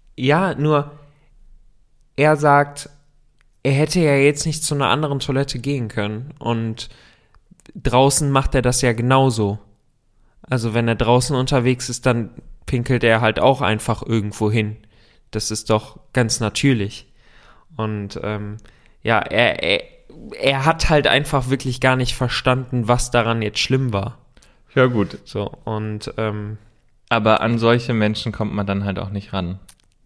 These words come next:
Speaker 1: Nee, absolut nicht.
Speaker 2: Aber
Speaker 1: Ähm,
Speaker 2: da will man dann im Zweifel auch gar nicht weiter. Also das ist ja auch alles,
Speaker 1: Nein.
Speaker 2: ugh.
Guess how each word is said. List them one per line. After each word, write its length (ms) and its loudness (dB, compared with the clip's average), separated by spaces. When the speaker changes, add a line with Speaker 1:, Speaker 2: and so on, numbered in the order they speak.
Speaker 1:
Nee, 260 4
absolut 440 0
nicht. 300 -2
Speaker 2:
Aber 140 0
Speaker 1:
Ähm, 60 0
Speaker 2:
da 120 -2
will 100 0
man 160 -4
dann 140 -2
im 100 -2
Zweifel 340 -6
auch 140 -8
gar 160 -4
nicht 180 -8
weiter. 320 -8
Also 200 -2
das 200 -4
ist 160 -14
ja 140 -4
auch 200 -10
alles, 260 -4
Speaker 1:
Nein. 240 0
Speaker 2:
ugh. 160 -2